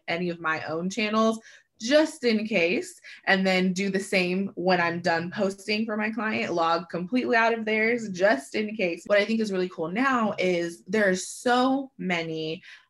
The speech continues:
um, 'cause there's so many new platforms that make social media management and posting way easier. Now, like, that's kind of, like, where we go towards is using those apps, specifically Facebook Creator Studio, like that. It's, you know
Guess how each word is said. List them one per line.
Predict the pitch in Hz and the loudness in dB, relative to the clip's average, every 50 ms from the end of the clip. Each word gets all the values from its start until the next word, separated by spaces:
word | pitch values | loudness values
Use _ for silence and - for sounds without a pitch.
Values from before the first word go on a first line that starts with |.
| _ | _
um, | - 180 175 165 156 143 147 131 131 127 127 - - _ _ - | 0 2 2 2 0 -2 -4 -6 -8 -10 -12 -16 -20 _ _ -2
'cause | - 233 226 - _ _ _ | -2 -2 -2 -6 _ _ _
there's | 190 202 202 202 208 | -2 0 0 0 0
so | - 233 220 220 226 226 - _ _ | 0 0 0 0 0 -4 -8 _ _
many | 233 240 233 214 190 - - - | -6 -4 -2 -2 -4 -4 -4 -2
new | 185 190 185 180 175 180 | -2 0 0 -2 -4 -6
platforms | - - 220 208 185 - - - 208 214 220 233 254 254 220 220 | -4 0 2 2 2 2 0 -4 -4 -2 -2 0 0 -2 0 0
that | 196 175 170 156 147 117 - - - _ _ | 0 0 2 0 -2 -4 -6 -8 -12 _ _
make | 190 190 185 175 165 160 - - _ | 0 0 0 0 -2 -4 -8 -14 _
social | - - 196 196 196 - 202 | -8 -4 -4 -4 -2 -2 -2
media | 180 175 170 165 175 170 | -4 -4 -4 -4 -6 -4
management | 165 165 160 156 170 175 185 - 202 196 180 - | -4 -4 -4 -4 -4 -6 -6 -4 -4 -4 -4 -4
and | 170 175 | -6 -6
posting | 185 165 170 170 185 185 196 190 - - | -4 -4 -4 -4 -4 -4 -4 -4 -6 -8
way | 165 175 175 170 165 147 | -6 -4 -2 0 0 0
easier. | 123 - 131 120 135 - 110 131 131 147 - - | -2 -4 -6 -10 -10 -10 -12 -12 -12 -14 -10 -8
Now, | 185 175 175 170 185 202 | -4 0 0 2 2 2
like, | 196 170 160 - | 0 -2 -2 0
that's | 160 156 131 - | 0 -2 -2 -4
kind | - 220 202 185 | -4 -2 -2 -2
of, | 185 185 180 | -2 -2 -4
like, | 175 170 165 | -4 -6 -6
where | 170 175 175 175 170 170 170 | -4 -2 0 0 0 0 -4
we | 175 170 | -8 -10
go | 165 - 165 151 160 180 226 262 - _ _ | -6 -2 0 2 2 2 0 -2 -4 _ _
towards | - - 247 247 240 240 233 247 254 247 220 | -8 -4 0 2 2 2 2 2 0 0 -2
is | 220 196 180 180 175 | -4 -4 -4 -6 -6
using | 175 175 190 196 190 185 180 175 175 175 | -8 -8 -8 -6 -6 -6 -6 -6 -8 -6
those | 165 160 160 160 156 151 156 - - - - - - - | -4 -2 0 0 0 -2 -4 -6 -12 -18 -20 -16 -6 -4
apps, | - 220 208 202 - | -2 0 0 -2 -4
specifically | - - 196 202 - 320 311 - 214 - - 175 170 185 | -6 -6 -4 -2 -2 -2 -2 -2 -4 -4 -4 -6 -6 -4
Facebook | - 175 170 185 - 175 143 - | -4 -6 -6 -4 -4 -6 -6 -4
Creator | - 170 160 165 180 | -4 -4 -4 -2 -4
Studio, | 185 - 185 190 190 190 185 | -4 -4 -4 -2 0 0 0
like | 165 156 156 - | 0 -2 -2 -2
that. | 165 151 - - | -4 -4 -2 -4
It's, | 175 180 - _ _ | -6 -8 -8 _ _
you | _ 202 190 | _ -6 -4
know | 170 156 156 156 165 | -4 -4 -4 -6 -8